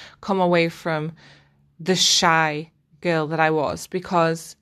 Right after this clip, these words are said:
like I said before, it really did cause me a lot of pain. I was very upset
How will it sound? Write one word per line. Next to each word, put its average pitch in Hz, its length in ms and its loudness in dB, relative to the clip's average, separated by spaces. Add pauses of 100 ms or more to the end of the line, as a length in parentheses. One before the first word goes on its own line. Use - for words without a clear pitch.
(260)
like 202 260 2
I 196 60 -6
said 165 260 -6
before, 156 520 -2
it - 180 -2
really 202 340 4
did 180 220 0
cause 175 320 -4
me 175 80 -4
a 165 80 -2
lot 170 160 0
of 190 80 -8
pain. 180 560 -4 (720)
I 175 160 4
was 165 200 0
very 180 320 4
upset 180 640 2